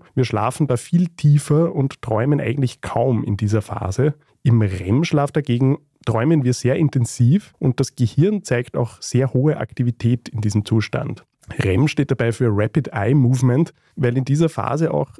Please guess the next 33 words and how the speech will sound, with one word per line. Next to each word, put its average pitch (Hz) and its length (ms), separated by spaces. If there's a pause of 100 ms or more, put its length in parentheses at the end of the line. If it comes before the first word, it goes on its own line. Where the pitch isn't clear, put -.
schnelle 123 440
Augenbewegungen 123 1040
nachweisbar 117 580
sind, 135 240
die 131 100
unter 160 280
den 123 320
geschlossenen 120 480
Lidern 113 420
passieren, 120 420 (200)
so 135 180
als 127 140
ob 123 160
wir 120 100
uns 117 140
eben 123 320
umschauen 113 680
in 117 140
unseren 110 320
Träumen. 104 480 (160)
Beim 117 180
Menschen 170 800
findet 151 500
ungefähr 131 920
zwanzig 117 500
bis 131 160
fünfundzwanzig 127 880
Prozent 110 480
des 110 120
Schlafs - 800
im 110 320
rem-Zustand 104 880
statt. - 360